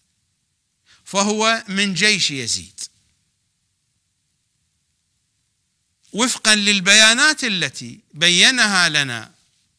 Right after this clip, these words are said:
إمامنا صادق، فإن هذا الخطر الموجود داخل الوسط الشيعي أخطر من السفياني،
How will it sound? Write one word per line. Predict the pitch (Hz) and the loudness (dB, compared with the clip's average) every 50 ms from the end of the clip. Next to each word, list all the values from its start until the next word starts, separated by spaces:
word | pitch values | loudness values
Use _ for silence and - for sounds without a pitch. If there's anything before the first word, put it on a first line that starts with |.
| - | -8
إمامنا | 160 175 196 226 247 240 233 220 196 175 151 | -6 -4 -2 -2 -2 -2 -4 -6 -6 -4 -4
صادق، | - - 170 151 147 135 120 131 135 - - - _ _ _ _ _ _ _ _ _ _ _ _ _ _ _ _ _ _ _ - - - | -4 -2 -2 -4 -4 -6 -8 -14 -18 -20 -20 -20 _ _ _ _ _ _ _ _ _ _ _ _ _ _ _ _ _ _ _ -20 -20 -10
فإن | - - 202 214 208 233 240 233 | -4 0 0 2 2 2 2 2
هذا | 233 226 233 269 285 285 277 262 233 | 4 4 6 6 6 6 4 4 2
الخطر | 220 196 - - 226 254 247 - 214 190 170 143 113 101 - _ _ _ _ _ _ _ _ - | 0 0 0 0 0 0 2 2 0 0 0 -2 -6 -10 -14 _ _ _ _ _ _ _ _ -4
الموجود | 170 180 175 165 165 165 156 143 135 185 214 208 175 135 131 110 104 _ _ _ _ _ _ _ _ _ _ _ _ _ - | -2 -2 -2 -4 -6 -6 -6 -6 -8 -8 -8 -8 -8 -10 -10 -12 -12 _ _ _ _ _ _ _ _ _ _ _ _ _ -6
داخل | 143 165 233 269 294 285 - - 175 135 107 85 - _ _ _ _ _ _ _ _ _ _ _ _ _ - | 0 4 6 6 6 4 2 0 -2 -4 -6 -10 -18 _ _ _ _ _ _ _ _ _ _ _ _ _ -10
الوسط | 160 151 143 190 226 226 220 202 170 190 | -8 -8 -8 -8 -8 -8 -8 -8 -10 -12
الشيعي | 160 - - 175 165 147 135 143 139 156 _ _ _ _ _ _ _ _ _ _ - | -10 -10 -10 -10 -10 -12 -14 -16 -18 -20 _ _ _ _ _ _ _ _ _ _ -10
أخطر | 202 196 - - - - 185 170 | -8 -8 -10 -12 -12 -10 -10 -10
من | 156 147 135 123 | -10 -10 -12 -10
السفياني، | 110 104 - 107 92 - 95 80 - - _ _ | -8 -8 -8 -8 -10 -14 -20 -20 -20 -20 _ _